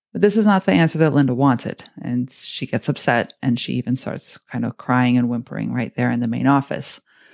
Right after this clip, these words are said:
And I feel for her. I mean, I lived a mile away from my elementary school growing up.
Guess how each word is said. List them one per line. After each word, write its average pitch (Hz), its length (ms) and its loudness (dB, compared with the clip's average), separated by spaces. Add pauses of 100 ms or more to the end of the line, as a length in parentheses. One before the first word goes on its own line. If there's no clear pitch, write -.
(140)
And 240 200 2
I - 100 0
feel 240 220 0
for 175 160 -2
her. - 260 0
I 143 140 0
mean, 139 180 2
I 180 160 2
lived 196 220 4
a - 20 2
mile 160 260 2
away 147 200 0
from 143 160 -6
my 139 180 2
elementary 139 480 0
school 139 260 -6
growing 139 320 2
up. 135 220 0